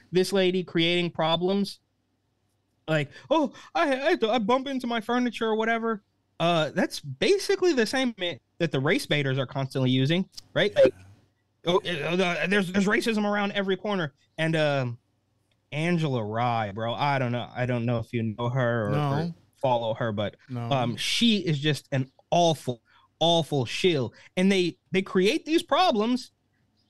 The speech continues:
Speaker 1: and I guess the solution is what makes them money, and there's people still buying it. That's the crazy part about it. After all these years,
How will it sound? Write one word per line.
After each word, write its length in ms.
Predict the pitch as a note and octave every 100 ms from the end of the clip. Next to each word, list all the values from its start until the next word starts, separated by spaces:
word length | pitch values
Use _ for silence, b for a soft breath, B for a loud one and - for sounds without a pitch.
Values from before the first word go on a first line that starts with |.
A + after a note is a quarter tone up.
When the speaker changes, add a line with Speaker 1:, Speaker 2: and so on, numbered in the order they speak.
| -
Speaker 1:
and 340 | C3 F3+ G#3 -
I 140 | C#3+
guess 520 | D3+ G3+ C#4+ C4 - C3 A2+
the 140 | E3
solution 640 | D#3+ E3+ E3+ D4 C#4+ G#3 F#3+
is 160 | E3
what 200 | F3+ F3+
makes 280 | E3+ F3+ -
them 180 | F3 D#3
money, 640 | C#3+ C#3+ A#3 A#3 D3 F#3 _ _ _ E3
and 140 | F3
there's 160 | F3+ -
people 340 | A#3 A3 G3+
still 240 | - F#3
buying 360 | C3 D#3 F#3+ C#3
it. 100 | G#2+
That's 220 | G3 B3+
the 100 | C#3
crazy 340 | - D#3+ B2+ A2+
part 220 | A2 G2
about 240 | F#2+ D2
it. 40 | -
After 280 | D#3+ - D#3+
all 140 | G#3+
these 240 | G#3 F#3+ E3
years, 300 | G3+ G#3